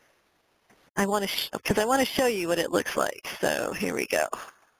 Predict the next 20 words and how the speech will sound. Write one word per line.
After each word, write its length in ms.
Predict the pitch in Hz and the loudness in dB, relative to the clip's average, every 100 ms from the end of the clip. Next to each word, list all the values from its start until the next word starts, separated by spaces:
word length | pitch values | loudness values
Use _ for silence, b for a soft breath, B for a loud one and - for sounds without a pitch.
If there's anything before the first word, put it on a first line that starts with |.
| _ _ _ _ _ _ _ _ _ - _ _ _ _ _ _ _ _ _ _ _ | _ _ _ _ _ _ _ _ _ -20 _ _ _ _ _ _ _ _ _ _ _
And 140 | 208 | 4
if 80 | 202 | 4
there's 180 | 220 208 | 4 2
any 240 | 226 233 | 0 2
other 220 | 202 196 185 | 2 2 2
questions 600 | 202 190 - 185 170 165 - - _ | 0 -2 -2 -2 -2 -6 -14 -16 _
while 220 | 185 180 | 2 2
I'm 260 | 170 160 165 | 0 -2 -6
finding 500 | - 247 240 190 180 | 0 0 0 -2 2
this, 220 | 175 185 - - B B B B B - | 2 2 -2 -10 B B B B B -2
you 140 | 208 190 | 2 4
can 160 | 196 | 4
sure 240 | 185 208 185 | 2 2 2
go 180 | 185 180 | 2 2
ahead 280 | 180 180 | 2 2
and 160 | 170 165 | 2 2
ask 300 | 185 185 - | 2 0 -2
them. 300 | - - - - _ b b b b _ | -2 -2 -6 -18 _ b b b b _
But, 400 | 190 - - - - | 2 2 0 -8 -2
um, 400 | 190 170 180 | -2 -2 -4